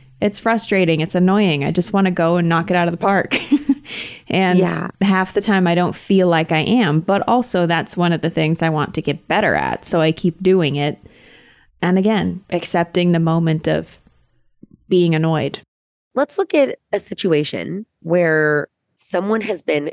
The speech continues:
Speaker 2: crushing their nutrition. They've been hitting their calories. They've been hitting their protein. They've been doing really good, really consistent. And then they have a weekend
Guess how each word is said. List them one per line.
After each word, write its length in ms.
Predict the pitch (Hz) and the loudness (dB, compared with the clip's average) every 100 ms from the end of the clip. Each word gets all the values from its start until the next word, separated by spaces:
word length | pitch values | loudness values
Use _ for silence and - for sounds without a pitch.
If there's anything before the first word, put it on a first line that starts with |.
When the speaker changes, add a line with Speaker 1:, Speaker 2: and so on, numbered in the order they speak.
| - | -12
Speaker 2:
crushing 520 | - 170 160 - 156 | -10 -6 -6 -4 -2
their 120 | 147 143 | -2 -4
nutrition. 540 | 147 - - - - | -6 -8 -8 -8 -4
They've 160 | 147 139 | -2 -2
been 100 | 139 | -4
hitting 220 | 180 185 | 0 0
their 140 | 170 | 0
calories. 400 | 160 147 143 143 | -2 -2 -2 -2
They've 80 | 139 | -4
been 100 | 139 | -6
hitting 200 | 147 165 | -4 -2
their 120 | 160 | -2
protein. 440 | 160 151 147 143 143 | -4 -6 -6 -6 -6
They've 160 | 143 | -6
been 140 | 147 147 | -8 -6
doing 360 | 151 139 143 | -6 -6 -6
really 260 | 156 190 185 | -2 0 0
good, 360 | 156 165 160 143 | 0 0 0 0
really 300 | 165 180 180 | 0 0 0
consistent. 640 | 165 151 156 - 147 139 - - - _ | -4 -6 -8 -4 -6 -6 -14 -20 -20 _
And 160 | 175 165 | -6 -2
then 120 | 185 | -2
they 100 | 208 | 0
have 140 | 202 170 | 0 0
a 80 | |
weekend 800 | 151 151 151 - 139 95 87 - | -2 -2 -4 -4 -6 -6 -10 -16